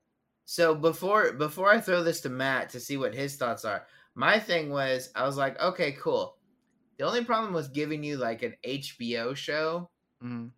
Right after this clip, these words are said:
Speaker 1: is you're gonna finish it in, like, a week.
Speaker 2: Sure.
Speaker 1: S-, so I was trying to think of things that had multiple seasons, but then also, like, 'cause a lot of the things I thought of them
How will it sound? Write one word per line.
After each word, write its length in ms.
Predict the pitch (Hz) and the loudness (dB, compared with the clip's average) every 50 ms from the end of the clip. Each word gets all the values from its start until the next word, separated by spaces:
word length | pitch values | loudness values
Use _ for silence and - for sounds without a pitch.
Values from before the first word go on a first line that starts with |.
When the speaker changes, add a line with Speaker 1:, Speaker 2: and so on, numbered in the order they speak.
| _ _ _ - | _ _ _ -4
Speaker 1:
is 380 | 139 147 147 147 139 139 - - | -2 0 0 -2 -2 -6 -10 -10
you're 180 | - 135 147 151 | -6 -6 -4 -2
gonna 200 | 180 180 165 143 | 0 0 -2 -2
finish 500 | - - - 170 165 165 160 143 - 147 | -4 0 4 4 4 4 2 -4 -4 -4
it 120 | 139 - | -4 -4
in, 60 | 104 | -6
like, 200 | 117 117 113 107 | -8 -8 -8 -8
a 80 | 104 101 | -10 -10
week. 540 | 98 101 107 101 - - _ _ _ _ _ _ _ _ _ _ _ _ - | -10 -10 -10 -10 -12 -14 _ _ _ _ _ _ _ _ _ _ _ _ -6
Speaker 2:
Sure. 320 | 127 120 113 117 123 135 | -4 -4 -4 -4 -6 -8
Speaker 1:
S-, 240 | - - - - - - | -12 -16 -16 -16 -16 -6
so 180 | - - 147 139 | -2 0 0 0
I 20 | |
was 140 | 139 147 143 | 0 -2 -4
trying 280 | - - 196 196 226 233 | -6 -4 -2 0 0 0
to 80 | 240 226 | 0 -2
think 240 | - 202 196 170 | -2 -4 -4 -2
of 120 | 165 139 139 | -4 -4 -2
things 380 | 151 151 147 147 147 143 127 123 | -2 -2 -2 -2 -4 -6 -6 -4
that 160 | 127 110 - | -4 -4 -4
had 680 | - - - 139 139 143 143 143 139 139 139 - - _ _ _ _ _ _ - | -6 -6 -4 -2 -2 0 0 0 0 -2 -4 -8 -14 _ _ _ _ _ _ -10
multiple 760 | 123 139 139 139 143 147 143 143 - 143 139 - 139 131 120 | -6 -2 0 2 2 0 -2 -4 -8 -10 -8 -6 -6 -6 -6
seasons, 960 | - - - 135 127 127 120 113 120 117 113 110 110 110 110 107 107 - - _ _ _ _ _ _ _ _ _ _ _ _ _ _ _ _ _ _ _ _ _ _ _ _ _ | -6 -8 -6 -6 -6 -8 -8 -8 -8 -8 -8 -8 -8 -10 -10 -12 -14 -18 -20 _ _ _ _ _ _ _ _ _ _ _ _ _ _ _ _ _ _ _ _ _ _ _ _ _
but 200 | 147 147 135 127 | -2 -2 0 2
then 340 | 151 156 151 151 143 135 - - | 2 2 2 0 -2 -4 -6 -2
also, 640 | 113 131 143 151 147 - 170 160 165 151 135 - - _ _ _ - | 0 2 2 2 2 2 4 4 4 4 2 0 -6 _ _ _ -10
like, 320 | 123 135 143 143 139 143 | -6 -2 0 0 -2 -2
'cause 180 | - 151 151 143 | -4 -4 -4 -2
a 60 | 143 | 2
lot 220 | 147 180 208 202 202 | 4 6 6 6 4
of 80 | 165 | 2
the 60 | 139 | -2
things 280 | 135 - 139 127 120 117 | -4 -4 -6 -4 -2 0
I 140 | 131 139 139 | 0 0 0
thought 260 | - 120 110 110 110 | 0 -2 -2 -2 -4
of 80 | 98 98 | -6 -8
them 180 | 101 107 107 | -10 -10 -10